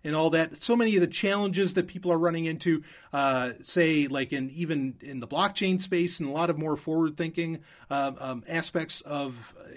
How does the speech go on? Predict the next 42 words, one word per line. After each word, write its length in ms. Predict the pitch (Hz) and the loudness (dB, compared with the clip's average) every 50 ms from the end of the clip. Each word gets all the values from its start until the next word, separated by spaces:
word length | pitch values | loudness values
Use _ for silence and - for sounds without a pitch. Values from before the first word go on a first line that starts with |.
| - | -6
you 80 | 147 165 | -4 -2
know, 140 | 147 123 117 | -2 -4 -6
c-, 80 | - - - | -12 -12 -10
computer 320 | - 151 - - 175 143 | -10 -6 -2 0 0 0
science 440 | - - 165 156 151 156 156 147 - | 0 0 0 -2 -2 -2 -4 -6 -8
and 80 | - - | -10 -10
technology, 500 | 139 - 151 147 147 151 - 147 143 - - - - - | -10 -8 -4 -4 -4 -2 -2 -4 -6 -6 -10 -18 -10 -6
like, 200 | 165 143 - - - - - _ _ _ _ _ _ _ _ _ _ _ _ _ _ _ _ _ _ _ _ _ _ _ _ _ _ _ _ _ _ _ _ - - - - | -4 -4 -4 -6 -12 -20 -20 _ _ _ _ _ _ _ _ _ _ _ _ _ _ _ _ _ _ _ _ _ _ _ _ _ _ _ _ _ _ _ _ -20 -20 -20 -10
you 120 | - 196 190 | -4 0 0
know, 100 | 170 147 | 0 2
the 160 | 143 170 196 | 2 4 6
internet 320 | 226 233 220 202 196 196 | 8 8 10 10 8 8
as 300 | 180 190 202 208 180 139 | 8 6 4 6 8 10
is, 260 | 180 202 202 180 - - | 10 10 10 8 6 4
is, 220 | - 180 165 - - | -2 -2 -4 -4 -4
is 240 | - 165 160 - - - - - _ - _ _ - | -6 -6 -6 -6 -8 -12 -16 -20 _ -20 _ _ -2
often, 500 | - - 226 254 - - 214 170 147 139 - | 2 4 4 4 6 6 4 4 4 2 -4
it, 140 | 165 160 160 | -6 -8 -6
it's 220 | - 170 - - 196 | -6 -8 -4 0 4
not, 220 | 226 254 254 - - - | 4 4 4 2 -4 -12
yeah, 300 | - 180 208 233 226 180 | -4 2 6 8 8 8
it's 220 | - 196 220 185 | 6 2 2 2
empowering. 640 | 254 240 190 - - 302 311 277 233 208 196 180 180 - - - - | 2 2 2 2 4 8 10 10 10 10 8 2 0 -4 0 4 4
Okay, 200 | 254 254 233 185 | 6 6 6 4
great. 320 | - 202 196 156 139 - - | 6 6 6 6 6 2 -6
It, 160 | - - - _ _ | -14 -20 -20 _ _
it 140 | - 220 220 | 0 2 4
empowers, 640 | 214 196 180 - 226 240 226 208 208 196 190 - 196 | 4 4 4 8 10 12 12 12 10 6 2 2 2
you 60 | 214 | 4
know, 120 | 190 - | 6 6
Foursquare 680 | - 147 - 202 190 160 - - - 160 135 113 113 - _ - | 4 4 4 6 6 6 4 2 2 2 0 0 -4 -8 _ -8
or 320 | - 160 170 160 156 156 | 0 4 6 6 6 6
Uber 400 | - 160 190 175 151 147 139 135 135 143 | 4 6 6 6 6 4 2 0 -4 -4
or 60 | 151 | -4
something, 460 | 151 - 165 143 123 - 113 110 110 - - | -2 0 0 -2 -2 -4 -10 -10 -10 -12 -8
all 80 | 131 139 | -4 -2
right? 200 | 135 139 135 - - - - - _ - | -2 -2 -4 -8 -14 -20 -20 -20 _ 0
But 180 | 165 170 170 175 | 2 2 2 0
it's 240 | - 180 180 - 160 | -2 -4 -2 0 2
not 340 | 202 208 214 220 214 208 - | 6 8 10 10 10 8 6
actually 560 | 180 190 196 196 - - 190 180 170 165 147 | 4 4 4 4 2 2 4 4 4 2 0
empowering, 680 | 156 151 151 - - 170 180 175 165 160 156 156 147 127 | -4 -8 -6 0 2 4 6 6 6 6 4 2 -2 -6